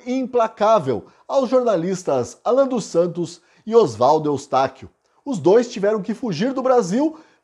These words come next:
pra não serem presos. Depois veio a prisão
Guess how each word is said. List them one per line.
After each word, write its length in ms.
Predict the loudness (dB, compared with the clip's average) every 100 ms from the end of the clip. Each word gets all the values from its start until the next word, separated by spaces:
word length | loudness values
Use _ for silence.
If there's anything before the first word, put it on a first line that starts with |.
| 0
pra 180 | 4 4
não 240 | 4 0
serem 440 | -2 0 0 0
presos. 680 | -6 -2 -2 -2 -8 -20 _ _ _
Depois 580 | -8 4 6 6 4 -4
veio 280 | -4 0 0
a 40 |
prisão 640 | -2 -6 -6 2 4 2